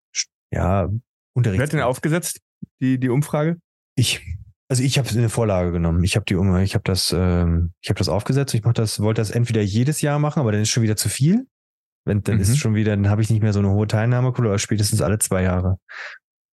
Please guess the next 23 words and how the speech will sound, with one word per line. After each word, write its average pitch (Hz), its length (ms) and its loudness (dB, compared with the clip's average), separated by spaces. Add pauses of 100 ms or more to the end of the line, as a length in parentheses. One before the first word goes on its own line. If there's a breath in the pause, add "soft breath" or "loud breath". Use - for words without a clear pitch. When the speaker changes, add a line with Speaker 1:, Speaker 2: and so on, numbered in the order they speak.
(120)
Speaker 1:
Ja, 92 180 0
will 98 180 0
ich 101 100 0
das - 40 -12
Speaker 2:
Und 120 60 2
Speaker 1:
eigentlich 107 80 2
Speaker 2:
gibt's 123 180 -2
da 175 60 0
eine 160 120 2
offizielle 151 500 0
F-, - 260 -8 (100)
Vorlage 143 440 0
oder 160 120 0
Umfrage 170 340 -2
oder 131 120 0
hast 113 100 -2
du 131 60 0
die 113 80 2
selbst 107 280 -2
erstellt 113 500 -2
oder 107 100 0
die 104 160 0
dann 101 360 0